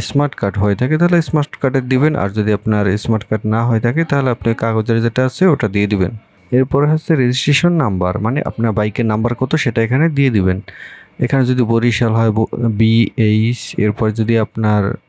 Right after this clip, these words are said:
ঢাকা হয় ঢাকা, ঢাকা মেট্রো হলে মেট্রো, এখান থেকে আপনি সেটা সিলেক্ট করে দিবেন। এরপর হচ্ছে এ হলো আপনার বাইকের যেটা দেওয়া আছে সেটা সিলেক্ট করে দিবেন। এরপরে হচ্ছে নাম্বার দিয়ে দিবেন। নিচে দেখতে পারবেন বাইসাইকেল ব্র্যান্ড,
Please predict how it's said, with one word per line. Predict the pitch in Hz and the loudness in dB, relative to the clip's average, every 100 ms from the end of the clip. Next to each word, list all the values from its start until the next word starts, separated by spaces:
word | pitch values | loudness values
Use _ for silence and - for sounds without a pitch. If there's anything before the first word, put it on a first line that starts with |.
| - 107 | -10 -4
ঢাকা | 107 107 - 117 | -2 -2 -2 0
হয় | 104 104 104 110 | 2 2 2 0
ঢাকা, | 101 101 - 104 104 | 0 -2 0 0 0
ঢাকা | 101 101 104 | 0 -2 -2
মেট্রো | 104 101 113 | -2 0 0
হলে | 104 107 | 2 2
মেট্রো, | 104 104 104 127 | 2 0 0 0
এখান | 120 117 107 | 0 -2 -2
থেকে | 117 | 0
আপনি | 110 120 131 | -2 0 -2
সেটা | 123 117 143 | 0 0 -2
সিলেক্ট | - 143 - | 0 -2 -2
করে | - 95 | -2 0
দিবেন। | 90 92 101 110 - - - - _ _ | 2 0 -2 -8 -16 -20 -20 -20 _ _
এরপর | 135 139 160 | 0 2 2
হচ্ছে | 151 - 165 - - | 2 0 0 0 0
এ | 127 127 120 | 2 4 2
হলো | 110 117 117 113 113 113 - _ _ _ - | 2 2 2 2 2 0 -4 _ _ _ -4
আপনার | 113 - 107 | -2 0 0
বাইকের | 98 110 110 117 | 0 -2 0 0
যেটা | 107 107 101 | 0 0 0
দেওয়া | 104 | 0
আছে | 113 - _ _ | 0 -4 _ _
সেটা | - 131 | -4 -2
সিলেক্ট | 123 139 131 | 0 -2 -2
করে | - 135 | 0 2
দিবেন। | 156 196 | 2 2
এরপরে | 98 104 - 120 | 0 -2 0 0
হচ্ছে | 131 - - 190 254 _ _ - | 0 -2 -2 -2 -2 _ _ -2
নাম্বার | 123 131 101 90 | 0 2 0 0
দিয়ে | 95 92 | 0 2
দিবেন। | 92 95 104 - - - - | 2 0 -2 -12 -20 -18 -2
নিচে | 120 123 135 | 0 2 0
দেখতে | 135 - 113 | 0 0 0
পারবেন | 104 120 117 | 2 0 0
বাইসাইকেল | 104 104 - 120 139 127 | -2 -2 -2 0 0 0
ব্র্যান্ড, | 117 98 | 0 0